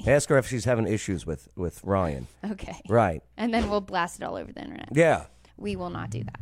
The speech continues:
Speaker 2: That is not, not our thing. Just joking.
Speaker 1: Crystal, we were on the back porch watching it.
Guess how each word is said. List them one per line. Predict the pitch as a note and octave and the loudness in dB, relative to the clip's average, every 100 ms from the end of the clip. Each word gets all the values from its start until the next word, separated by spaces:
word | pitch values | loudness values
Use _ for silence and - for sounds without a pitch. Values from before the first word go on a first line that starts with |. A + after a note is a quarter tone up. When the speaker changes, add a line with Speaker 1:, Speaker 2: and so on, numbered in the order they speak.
| - | -6
Speaker 2:
That | F3+ | -8
is | F#3+ | -10
not, | F#3+ - - - | -12 -12 -16 -14
not | F#3+ F#3 F3+ | -8 -6 -6
our | F3 | -8
thing. | - - | -10 -14
Just | - F3 - | -14 -16 -16
joking. | - - - | -18 -18 -4
Speaker 1:
Crystal, | B2 A#2+ A2+ | 0 4 4
we | G#2+ | 4
were | B2 | 6
on | C3 | 6
the | A2+ | 6
back | B2+ C3 | 4 2
porch | - C3 A2+ | 2 0 2
watching | G2+ B2+ A#2 B2+ G#2+ | 2 2 0 -2 -2
it. | F2+ | -4